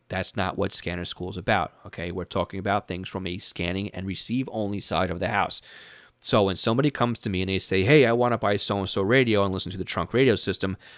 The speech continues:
I always tell them the safest and easiest way to do so is to get a scanner, okay? So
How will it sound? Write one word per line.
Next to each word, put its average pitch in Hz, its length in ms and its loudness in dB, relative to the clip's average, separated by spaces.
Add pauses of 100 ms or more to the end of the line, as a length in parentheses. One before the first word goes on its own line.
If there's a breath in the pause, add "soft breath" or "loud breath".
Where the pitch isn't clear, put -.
(200 loud breath)
I 98 180 6
always 92 220 0
tell 85 200 -6
them 92 80 -6
the 85 80 -8
safest - 560 -4
and 117 140 -4
easiest 95 500 -4
way 85 160 -2
to 120 160 -4
do 107 220 0
so 82 400 -2 (500 soft breath)
is 95 200 -6
to 110 120 -4
get 85 240 -2
a 92 120 -2
scanner, 87 540 -6 (920)
okay? 107 180 -8 (640 soft breath)
So 95 400 2